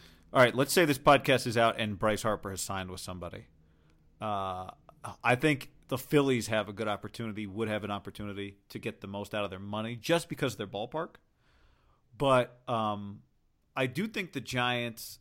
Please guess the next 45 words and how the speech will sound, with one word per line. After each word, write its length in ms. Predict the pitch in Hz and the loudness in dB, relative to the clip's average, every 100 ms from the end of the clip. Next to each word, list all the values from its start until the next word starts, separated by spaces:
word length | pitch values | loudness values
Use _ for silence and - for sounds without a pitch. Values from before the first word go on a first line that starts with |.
| - | 4
I'd 160 | 147 | 6
be 80 | 147 | 6
fi-, 180 | 139 131 | 2 2
first 220 | - 160 | 2 0
of 40 | 127 | 0
all, 80 | |
if 120 | 110 - | 0 0
the 80 | |
Giants 280 | 131 120 107 | 2 2 2
did 120 | 107 | -2
it, 20 | 98 | -2
I'd 140 | 92 | -4
be 40 | |
fired 300 | - 90 78 | -6 -8 -6
up, 140 | 80 - _ - | -10 -16 _ -6
just 260 | 123 - | -6 -2
based 240 | 113 98 98 | -2 0 -2
on, 220 | 87 90 _ - | -6 -8 _ -8
you 80 | 120 | -8
know, 80 | - - - | -8 -12 -12
let's 140 | 123 | -10
just 140 | 127 | -8
start 160 | - 101 | -8 -8
with 100 | 92 | -4
selfish 380 | 113 95 - 101 | -2 -2 -4 -12
reasons, 260 | 90 101 | -14 -12
right? 120 | 101 98 | -12 -12
We 100 | 104 | -14
get 120 | 95 | -16
to 60 | |
watch 300 | 90 85 - | -14 -14 -16
'em. 40 | - _ _ _ - | -20 _ _ _ 0
I 120 | 156 175 | 4 6
think 120 | 160 | 4
he's 140 | 127 | 0
a 40 | 101 | -4
really 340 | 104 113 90 | -6 -6 -6
good 180 | 90 - | -12 -18
player. 320 | - - 120 _ _ _ - | -18 -18 -20 _ _ _ -2
I 80 | 139 | 2
think 100 | 156 | 2
he's 100 | 135 | 0
a 60 | |
great 240 | 120 101 85 | -4 -6 -8
player. 320 | - - | -16 -18